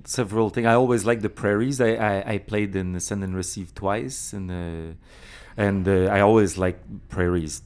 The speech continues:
people, like, uh, Saskatoon, actually, when I, I arrive, I, I really like it. Like, like, I, like, I,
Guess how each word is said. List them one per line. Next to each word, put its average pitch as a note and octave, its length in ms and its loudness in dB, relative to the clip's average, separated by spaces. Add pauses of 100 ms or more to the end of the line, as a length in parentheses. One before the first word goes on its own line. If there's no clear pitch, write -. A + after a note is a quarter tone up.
people, F2+ 720 0
like, F2 200 -4
uh, G2 100 2
Saskatoon, C#3 520 2
actually, A#2 240 -2
when G#2+ 120 2
I, G2 240 0
I G2 240 -6
arrive, F#2 300 -2
I, E2 140 -4
I D#2+ 260 -8
really E2+ 200 -2
like D#2+ 360 -8
it. E2 160 -10
Like, D#2+ 100 -6 (360)
like, G#2 180 -2
I, F#2 260 -2
like, G#2 200 -4
I, A2 200 2